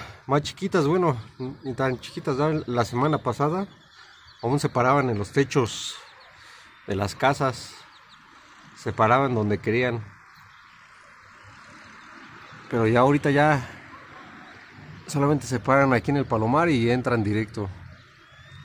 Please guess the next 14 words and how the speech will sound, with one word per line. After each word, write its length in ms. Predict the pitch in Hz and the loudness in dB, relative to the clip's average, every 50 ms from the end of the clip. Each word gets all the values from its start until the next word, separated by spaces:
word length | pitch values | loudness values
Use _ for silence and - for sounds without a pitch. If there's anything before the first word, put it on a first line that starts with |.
| - - - - - - - - - - - - _ - | -20 -20 -20 -20 -20 -20 -20 -20 -20 -20 -20 -20 _ -2
Vamos 260 | 113 117 127 117 113 | 0 0 0 0 -2
a 60 | 110 | -4
seguir 260 | - 117 113 117 123 | -4 -2 0 2 2
entrenando 500 | 131 120 113 110 107 113 117 123 123 120 | 2 0 0 -2 0 0 2 2 2 2
eso, 200 | 127 131 113 131 | 0 0 0 0
vamos 140 | 131 127 117 | 0 0 0
a 40 | - | 0
seguir 160 | 127 123 - | 0 0 0
practicando 720 | - 120 110 95 - 107 - - 127 131 135 139 135 127 - - - - - - - - - - - - - - - - - - - - - - - - | 0 -2 -2 -2 -4 -6 -2 0 2 2 2 2 0 -2 -2 -6 -10 -12 -12 -12 -12 -12 -12 -12 -12 -12 -10 -10 -12 -12 -12 -10 -10 -10 -10 -10 -6 -2
para 180 | 104 110 110 | 0 0 0
que 80 | - 117 | 0 0
no 120 | 120 120 | -2 -2
tengan 300 | 104 135 131 131 131 120 | 0 0 2 2 2 2
distracciones. 920 | 110 98 - - 110 104 107 - 131 131 131 131 127 123 - - - - - | 0 -2 -2 -2 -2 -2 -2 0 2 2 4 4 2 0 -2 -4 -10 -10 -12